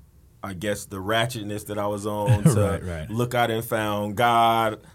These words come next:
Speaker 1: I
Speaker 2: Right.
Speaker 1: almost got jammed up in this situation, but I'm
Speaker 2: Right.
Speaker 1: okay.
Speaker 2: Right,
Speaker 1: You know what I'm
Speaker 2: right,
Speaker 1: saying?
Speaker 2: right,
Speaker 1: It was
Speaker 2: right.
Speaker 1: just more like testimonial. Kill Lucy two is the same, but it's just kinda like, I guess, the continuation, 'cause now that I've been doing music in this new pocket, this new
Speaker 2: Right,
Speaker 1: lane,
Speaker 2: right.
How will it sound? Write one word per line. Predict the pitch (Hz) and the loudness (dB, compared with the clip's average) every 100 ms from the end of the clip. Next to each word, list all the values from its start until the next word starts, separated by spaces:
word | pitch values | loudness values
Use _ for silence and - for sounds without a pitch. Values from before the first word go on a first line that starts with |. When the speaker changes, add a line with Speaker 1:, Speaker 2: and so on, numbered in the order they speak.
| 95 | -4
Speaker 1:
I | 104 | 2
Speaker 2:
Right. | 117 | 2
Speaker 1:
almost | 117 113 107 | 2 -2 -2
got | 113 110 101 | 0 0 0
jammed | 127 131 123 | 2 2 2
up | 120 120 | 0 -2
in | 117 | -4
this | 117 | -4
situation, | 123 123 113 117 110 - 110 101 | -6 -6 -4 -4 -4 -6 -6 -4
but | 101 | -4
I'm | 104 104 | -2 0
Speaker 2:
Right. | 101 87 | 0 0
Speaker 1:
okay. | 80 113 110 107 104 - - | 0 0 0 -2 -6 -10 -10
Speaker 2:
Right, | 95 90 | -6 -2
Speaker 1:
You | |
know | 120 | -2
what | 113 | -2
I'm | 110 | -2
Speaker 2:
right, | |
Speaker 1:
saying? | 107 117 | -4 -2
Speaker 2:
right, | 120 | -2
Speaker 1:
It | 117 | -4
was | 110 | -6
Speaker 2:
right. | 110 | -8
Speaker 1:
just | 107 | -8
more | 113 113 | -4 -2
like | 104 98 - - | -2 -4 -8 -6
testimonial. | 127 107 101 101 113 113 101 98 95 - - - - | -6 -6 -8 -4 -4 -2 -2 -4 -8 -18 -20 -20 -8
Kill | 160 135 | -4 -2
Lucy | 131 123 120 | -4 -6 -8
two | - 143 117 | -4 -2 0
is | 98 98 | -4 -4
the | 101 | -6
same, | 98 - 117 120 120 113 110 | -6 -6 -2 -2 -2 -4 -4
but | 101 92 | -4 -4
it's | - 92 | -6 -10
just | 107 - - | -10 -10 -8
kinda | 101 98 | -6 -4
like, | 95 92 87 - - - | -4 -4 -8 -16 -16 -10
I | |
guess, | 101 107 | -8 -8
the | 95 | -10
continuation, | - 92 123 101 90 120 120 98 | -10 -8 -6 -6 -4 -4 -4 -8
'cause | 95 87 | -10 -6
now | 113 123 | -2 0
that | 110 | 0
I've | 107 | -2
been | 101 98 | -4 -6
doing | 104 98 | -6 -4
music | 107 104 92 101 | -6 -8 -10 -10
in | 98 | -8
this | 90 | -8
new | 92 90 | -8 -10
pocket, | - 135 160 - 90 | -2 0 0 -2 -10
this | 92 92 | -10 -4
new | 104 | 0
Speaker 2:
Right, | 101 | 2
Speaker 1:
lane, | 131 156 120 107 117 | 2 0 -2 -4 -4
Speaker 2:
right. | 92 | -4